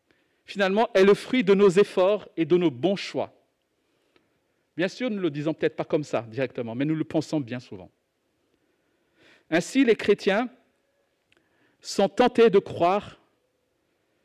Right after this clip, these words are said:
que le succès de leur entreprise, de leur famille, de leur travail,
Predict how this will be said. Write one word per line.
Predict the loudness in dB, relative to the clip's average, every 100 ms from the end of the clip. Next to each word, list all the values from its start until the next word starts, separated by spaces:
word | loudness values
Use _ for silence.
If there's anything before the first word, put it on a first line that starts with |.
| _ _
que | 0
le | 0
succès | 0 -10 -12 0 0
de | 2
leur | 0 -2
entreprise, | -2 -4 -4 -8 -8 -16 _ _ _ _ _ _ _ _ _ _ _ _ _ _
de | 0
leur | 0 0
famille, | 0 0 0 -4 -6 -12 _ _ _ _ _ _ _ _ _ _ _ _
de | -6
leur | -6 -6
travail, | -8 -4 0 0 -2 -6